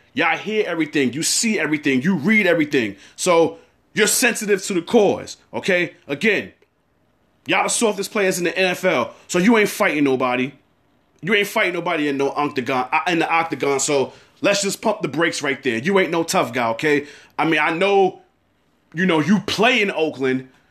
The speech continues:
and I know the Bay Area is full of thugs and gangsters. I, I get all that, but ain't none of that shit rubbed off on you. So let's just stop kidding ourselves there. Um, Skip Bayless, who I love dearly, you know,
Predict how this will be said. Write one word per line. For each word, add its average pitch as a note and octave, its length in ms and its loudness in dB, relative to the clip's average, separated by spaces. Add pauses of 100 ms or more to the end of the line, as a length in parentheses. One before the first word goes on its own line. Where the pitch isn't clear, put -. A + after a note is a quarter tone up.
(460)
and D3+ 120 0
I F#3 80 2
know G3 120 -2
the D#3+ 100 -2
Bay F3+ 320 0
Area E3+ 380 2
is D3 140 -2
full G3+ 220 2
of E3 160 -2
thugs F#3 320 4
and B2 120 -6
gangsters. F#3 460 -2
I, D3 180 -6
I E3+ 140 0
get G3 180 -2
all D3 240 2
that, E3+ 320 0 (200)
but E3 280 -4 (140)
ain't F#3+ 200 0
none G3+ 100 0
of F3+ 80 -4
that F#3+ 120 0
shit F#3+ 240 -2
rubbed D#3+ 260 0
off D#3 200 0
on D3 160 0
you. D#3 180 2
So C3 380 0 (220)
let's F#3 200 0
just F#3+ 160 -4
stop E3+ 260 -4
kidding E3+ 280 -2
ourselves C#3 400 -2
there. A#2+ 300 0 (580)
Um, D#3 520 2 (1160)
Skip A3 460 0
Bayless, G#3 640 -2
who G3 180 2
I F3+ 120 6
love F#3+ 360 4
dearly, C#3 420 2 (420)
you C3+ 100 -8
know, C3 400 0